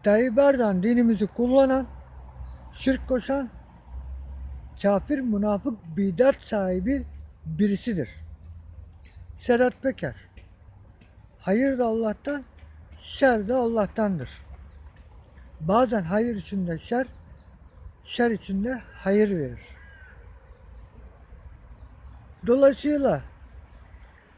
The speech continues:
konuşana değil, konuşturana bakın. Bazı sıkıntılar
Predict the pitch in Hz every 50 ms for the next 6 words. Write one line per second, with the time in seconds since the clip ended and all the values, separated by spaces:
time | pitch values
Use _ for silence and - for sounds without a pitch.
0 | - - - - 226 240 247 247 196 - 240 233 226 208 190 247 277 302 285 269
1 | - - - - - - - - - - - - - - - - - - - -
2 | 254 262 262 254 196 - - - 240 240 233 240 233 214 165 - - 120 - -
3 | - - - - - - - - - - - - - - - - - - - -
4 | - - - - - - - - - - - - - - - 175 233 247 247 226
5 | 196 196 - - - 185 - 185 175 165 - 185 190 226 277 294